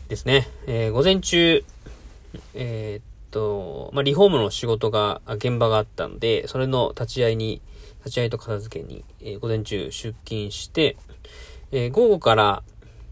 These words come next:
えー、今度引っ越す予定の物件の内見に再度行ってきました。えー、す-、えーと、採寸ですね。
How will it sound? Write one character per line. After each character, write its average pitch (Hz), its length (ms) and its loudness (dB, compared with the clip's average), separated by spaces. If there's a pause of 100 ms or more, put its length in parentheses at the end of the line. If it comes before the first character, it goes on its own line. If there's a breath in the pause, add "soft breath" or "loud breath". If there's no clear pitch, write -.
え 123 80 -8
ー、 113 40 -8
今 180 160 0
度 151 80 2
引 127 80 0
っ - 40 -6
越 175 160 2
す 165 80 2
予 120 100 4
定 107 180 2
の 104 380 0
物 110 120 -10 (140)
件 113 320 -2
の 160 280 0 (100)
内 120 260 -2
見 120 400 -2 (300)
に 131 340 -4
再 120 240 0
度 98 120 0
行 98 60 -12
っ - 60 -20
て - 80 -14
き 107 80 -8
ま 104 100 -4
し - 100 -12
た。 - 120 -10 (220)
え - 200 -14
ー、 - 60 -14
す-、 - 320 -14
え 58 420 -12
ー - 40 -16
と、 117 80 -8
採 160 240 4
寸 202 240 4
で 214 100 4
す 135 140 -4
ね。 101 180 0